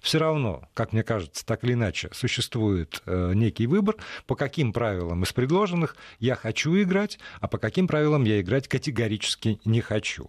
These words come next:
Но если я категорически не хочу, тогда я тоже, как взрослый и самостоятельный человек, предпринимаю некоторые усилия для того, чтобы эти правила либо изменить, которые меня не устраивают,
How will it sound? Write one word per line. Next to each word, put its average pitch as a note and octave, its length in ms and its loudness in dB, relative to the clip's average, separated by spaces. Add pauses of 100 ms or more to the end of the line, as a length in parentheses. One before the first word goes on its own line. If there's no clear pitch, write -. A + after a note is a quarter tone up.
Но B2+ 180 4
если C3 320 2
я A#2 100 2
категорически C3+ 720 -2
не B2 80 2
хочу, E3 320 -2
тогда C3 300 0
я D3 80 2
тоже, G#2 220 -2
как A2 140 -2
взрослый G2 420 0
и - 20 0
самостоятельный F#2 600 0
человек, G#3+ 360 0
предпринимаю B2+ 600 0
некоторые G2+ 460 0
усилия B2 520 2 (380)
для A#2 120 2
того, A#2 280 0
чтобы A#2+ 460 0
эти C3 240 -2
правила A#2+ 580 2
либо A2 320 2
изменить, G2+ 560 0 (340)
которые C3 320 0
меня C3+ 220 4
не B2+ 80 4
устраивают, B2 600 2